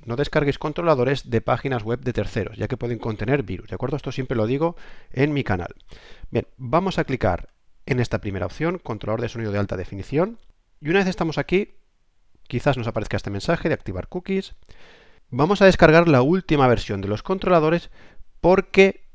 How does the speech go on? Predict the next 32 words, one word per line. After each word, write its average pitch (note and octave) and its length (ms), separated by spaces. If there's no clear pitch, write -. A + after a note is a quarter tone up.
de B2 160
este E3+ 240
modo E3 220
nos E3+ 80
aseguramos D#3+ 580
de C#3 140
que A2+ 200
esos - 360
problemas B2+ 480
que A2+ 160
tenemos B2 540
actualmente G#2+ 720
con A2+ 160
el E3 100
audio D3 360
se D3+ 260
solucionen, G#2+ 680
¿de G#2 80
acuerdo? D#3+ 340
Bien, C3+ 240
una C3+ 180
vez D3+ 100
estamos A#2 280
aquí, G#3 400
verificamos C3 720
que - 180
nuestro A2+ 220
sistema E3 240
operativo B2+ 300
aparezca G2 340
por G2 100
aquí. F3 380